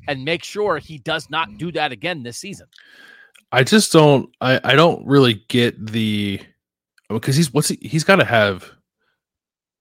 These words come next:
Speaker 2: f-, at least five intentional grounding penalties this year, and al-, almost all of them are just, like, carelessly throwing the ball away because he felt like he was under pressure and didn't have anywhere to get rid of the ball.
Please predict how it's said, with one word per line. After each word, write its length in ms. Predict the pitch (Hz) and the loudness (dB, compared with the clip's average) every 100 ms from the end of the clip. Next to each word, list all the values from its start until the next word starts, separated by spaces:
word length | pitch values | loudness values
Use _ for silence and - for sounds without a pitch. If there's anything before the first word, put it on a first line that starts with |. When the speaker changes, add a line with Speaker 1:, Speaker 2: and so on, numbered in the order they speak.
| _ | _
Speaker 2:
f-, 400 | _ - - - - | _ -20 -20 -12 -8
at 120 | 127 | 0
least 260 | 180 156 | 0 0
five 340 | - 131 123 135 | 0 2 4 2
intentional 460 | 117 131 123 117 | 0 -6 -4 -6
grounding 320 | 101 101 117 113 | -4 -4 -4 -4
penalties 400 | 127 123 120 117 | -4 -2 -4 -6
this 180 | 117 | -6
year, 300 | 127 131 139 _ _ _ _ - | -6 -6 -8 _ _ _ _ -6
and 240 | 113 117 - - | -4 -4 -6 -4
al-, 260 | 151 - _ _ - | -4 -6 _ _ -2
almost 380 | 151 160 135 | 2 4 2
all 260 | - 135 143 | 0 2 2
of 120 | 120 | 0
them 240 | 110 107 - | -4 -8 -8
are 500 | 104 101 95 90 _ _ _ _ _ _ _ _ _ _ _ _ | -8 -6 -8 -10 _ _ _ _ _ _ _ _ _ _ _ _
just, 240 | - 135 - | -8 -4 -2
like, 160 | 120 | -4
carelessly 580 | - 139 147 139 - 135 | -4 -2 0 -2 -2 -4
throwing 380 | 113 127 131 127 | -4 -4 -2 -4
the 80 | 104 | -6
ball 280 | 101 113 107 | -4 -4 -4
away 260 | 95 92 | -6 -8
because 340 | 90 98 101 98 | -10 -14 -14 -14
he 100 | 92 | -16
felt 300 | - 120 85 | -10 -10 -8
like 160 | 98 | -12
he 100 | 113 | -10
was 160 | 104 101 | -12 -12
under 220 | 98 90 | -12 -10
pressure 320 | 110 107 107 | -10 -8 -10
and 80 | 98 | -10
didn't 140 | 95 | -12
have 120 | 95 92 | -12 -12
anywhere 240 | 95 95 | -10 -10
to 80 | 90 | -12
get 160 | - | -14
rid 140 | - 98 | -14 -14
of 60 | |
the 60 | 87 | -12
ball. 360 | 90 95 67 | -10 -10 -12